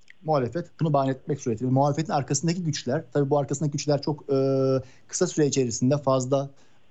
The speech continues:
uzun zaman geçmeden yüzlerini açığa vurdular. Maskelerini çıkarttılar. Onlar hakikaten de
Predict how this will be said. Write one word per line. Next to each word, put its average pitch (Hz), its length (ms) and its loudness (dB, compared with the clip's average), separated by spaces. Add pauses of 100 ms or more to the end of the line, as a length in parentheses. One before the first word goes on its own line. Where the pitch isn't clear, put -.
(220)
uzun 127 180 2
zaman 143 280 4
geçmeden 151 340 0
yüzlerini 131 560 2 (200)
açığa 151 320 2
vurdular. 131 460 -2
Maskelerini 135 420 2
çıkarttılar. 120 400 -2
Onlar 131 160 2
hakikaten 117 460 0
de 160 160 2